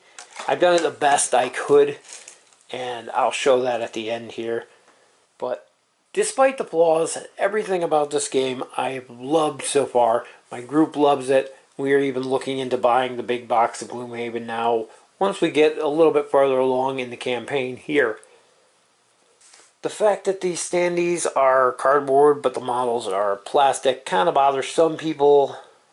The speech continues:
I'm okay with it. My big concern is that removing and adding these miniatures to these little s-,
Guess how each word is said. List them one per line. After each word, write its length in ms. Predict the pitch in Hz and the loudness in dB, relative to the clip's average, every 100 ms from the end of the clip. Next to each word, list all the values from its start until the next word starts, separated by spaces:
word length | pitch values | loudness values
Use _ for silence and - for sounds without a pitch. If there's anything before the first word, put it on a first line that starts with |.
| _ _ _ _ | _ _ _ _
I'm 240 | 143 170 180 | -6 -2 2
okay 340 | 196 - 160 | 0 2 2
with 160 | 156 160 | 4 4
it. 180 | 165 - - _ | 2 -2 -18 _
My 140 | 151 165 | -2 2
big 220 | 175 143 | 0 0
concern 500 | 147 135 131 139 143 | -4 -2 0 0 -4
is 300 | 143 131 - | -6 -8 -2
that 340 | 123 117 113 | 2 2 2
removing 800 | 120 123 135 151 151 147 139 139 | -4 -6 0 2 4 2 0 -6
and 180 | 143 131 | -6 -4
adding 480 | 127 131 135 131 123 | -4 -2 -2 -4 -6
these 440 | 131 127 127 - - - _ _ _ _ _ _ _ | -4 -4 -4 -6 -12 -20 _ _ _ _ _ _ _
miniatures 560 | 151 135 - 131 123 - | -2 0 0 0 -2 -4
to 500 | - 151 139 135 135 | -2 0 2 0 -4
these 280 | - 139 123 | -8 -6 0
little 260 | 123 120 | 2 2
s-, 220 | 110 - | -2 -8